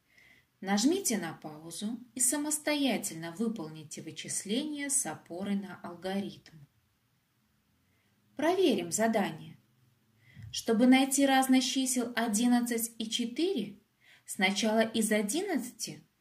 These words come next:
вычитали один. Получилось десять. Четыре — это один и три. Осталось вычесть ещё три. Из десяти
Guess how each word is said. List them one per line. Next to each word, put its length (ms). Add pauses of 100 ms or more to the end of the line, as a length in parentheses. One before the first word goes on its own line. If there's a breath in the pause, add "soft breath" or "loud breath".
вычитали 800
один. 560 (680)
Получилось 720
десять. 680 (1080 soft breath)
Четыре — 640
это 260
один 560 (260)
и 100
три. 540 (840 soft breath)
Осталось 680
вычесть 680 (160)
ещё 600
три. 440 (1120 soft breath)
Из 220
десяти 840